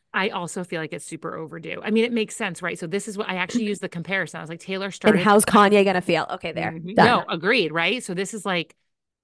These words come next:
Speaker 1: Taylor started in country and then was able to cross over to pop. Now Beyonce starts in, like, pop R and B, crosses over to country, like, way, I would argue, way overdue.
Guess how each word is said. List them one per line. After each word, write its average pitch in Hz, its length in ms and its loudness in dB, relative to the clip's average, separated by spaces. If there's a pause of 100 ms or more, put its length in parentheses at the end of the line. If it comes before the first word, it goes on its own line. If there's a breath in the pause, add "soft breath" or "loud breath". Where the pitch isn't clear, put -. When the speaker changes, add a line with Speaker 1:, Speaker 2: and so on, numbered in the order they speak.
(200)
Speaker 1:
Taylor 214 280 -2
started 208 400 -4
in 202 80 -8
country 165 720 -6 (300)
and 175 140 -4
then 165 180 -4
was 156 160 -10
able 175 260 -4
to 180 80 -8
cross 170 340 -4
over 165 220 -6
to 165 80 -8
pop. 151 500 -4 (340)
Now 175 640 -2 (1300)
Beyonce 214 460 0
starts - 280 -4
in, 185 80 -6
like, 165 220 -6
pop 180 340 2
R 180 180 0
and 165 120 -4
B, 175 260 -6
crosses 175 420 -4
over 160 160 -4
to 160 80 -6
country, 175 520 -6
like, 151 220 -10
way, 170 320 -6
I 165 120 -2
would 170 100 -4
argue, 156 520 -6 (220)
way 180 240 -4
overdue. - 560 -12